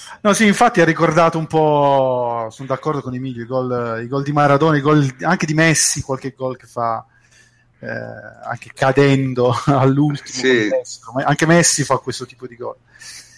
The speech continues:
Speaker 1: con i dovuti, eh, paragoni. Però questo, mm, eh, secondo me ci dice una cosa, che comunque Dybala vicino all'area di rigore è pericolosissimo.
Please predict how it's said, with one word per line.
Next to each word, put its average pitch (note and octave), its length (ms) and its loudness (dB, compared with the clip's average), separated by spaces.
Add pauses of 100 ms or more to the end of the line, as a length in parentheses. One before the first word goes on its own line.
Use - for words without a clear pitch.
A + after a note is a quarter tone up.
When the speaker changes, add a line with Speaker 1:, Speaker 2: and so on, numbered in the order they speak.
(160)
Speaker 1:
con B2 180 -6
i A#2+ 60 -4
dovuti, A#2 720 -6 (720)
eh, G#2 280 -2
paragoni. A#2 440 0
Però G3+ 200 4
questo, E3+ 480 2
mm, D3+ 280 -2
eh, C3+ 560 -2
secondo E3 300 0
me A3+ 120 4
ci - 140 -2
dice D3+ 180 -2
una F3+ 140 4
cosa, A#2+ 320 0
che C3 200 0 (520)
comunque F#3+ 380 2
Dybala F3 360 4
vicino D3+ 320 0
all'area D#3 300 6
di D3+ 80 -2
rigore D#3 400 4
è C3+ 80 2
pericolosissimo. A#2+ 880 -8